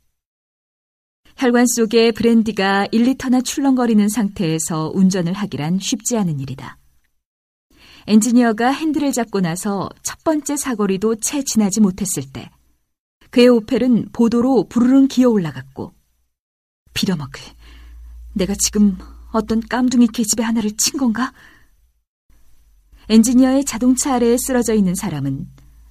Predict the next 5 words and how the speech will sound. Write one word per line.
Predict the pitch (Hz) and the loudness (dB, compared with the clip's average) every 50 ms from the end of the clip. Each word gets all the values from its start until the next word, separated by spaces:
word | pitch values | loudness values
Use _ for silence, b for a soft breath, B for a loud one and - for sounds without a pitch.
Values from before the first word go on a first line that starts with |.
| - | -8
얼마 | - 175 185 185 185 196 | -2 0 2 2 2 0
전까지 | 190 185 170 160 - 160 156 - - 165 170 180 180 b b b b b b | -2 -4 -6 -6 -6 -6 -6 -4 -4 -4 -6 -6 -8 b b b b b b
공동변소 | - - 208 208 202 220 214 214 208 208 190 202 208 240 208 214 | 2 6 6 8 8 8 6 6 4 4 2 0 2 2 0 0
분녀 | - - 208 202 208 214 220 214 | 4 4 6 6 6 4 2 0
수거인이었던 | - - - 220 220 208 196 185 160 160 - - - 147 151 151 147 151 170 | -4 -2 0 0 2 2 2 0 -2 -4 -8 -8 -8 -6 -4 -4 -4 -6 -10